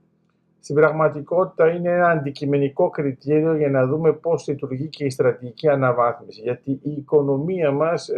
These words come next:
δεν είναι ανεξάρτητα από αυτά τα δεδομένα. Άρα, στην πραγματικότητα, είναι ότι η αξιοπιστία της Ελλάδος,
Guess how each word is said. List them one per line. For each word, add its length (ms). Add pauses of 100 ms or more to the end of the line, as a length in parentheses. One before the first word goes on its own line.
δεν 180
είναι 140
ανεξάρτητα 560
από 120
αυτά 200
τα 140
δεδομένα. 600 (400)
Άρα, 240
στην 200
πραγματικότητα, 1300
είναι 400
ότι 640 (360)
η 180
αξιοπιστία 1120
της 240
Ελλάδος, 840